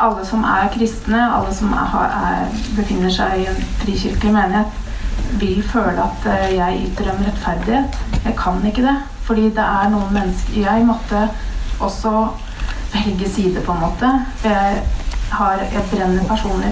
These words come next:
for å fortelle om et menneske som mister stemmen sin ut fra det miljøet hun befinner seg i. Og så har jeg funnet mange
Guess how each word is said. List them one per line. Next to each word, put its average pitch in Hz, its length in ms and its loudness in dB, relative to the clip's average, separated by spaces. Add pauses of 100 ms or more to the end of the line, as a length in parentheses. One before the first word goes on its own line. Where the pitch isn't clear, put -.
for 185 140 0
å 180 100 -2
fortelle 185 520 0
om - 280 0
et - 180 -4
menneske 185 400 0
som 208 200 0
mister 190 280 -2
stemmen 185 380 0
sin 208 220 0 (340)
ut 202 320 0
fra 190 240 2
det 180 220 0 (500)
miljøet 185 460 0
hun 196 160 2
befinner 185 340 0
seg 220 240 2
i. 294 60 2 (500)
Og - 160 -2
så 214 80 0
har 196 160 2
jeg 196 220 0
funnet 185 420 2
mange 185 460 0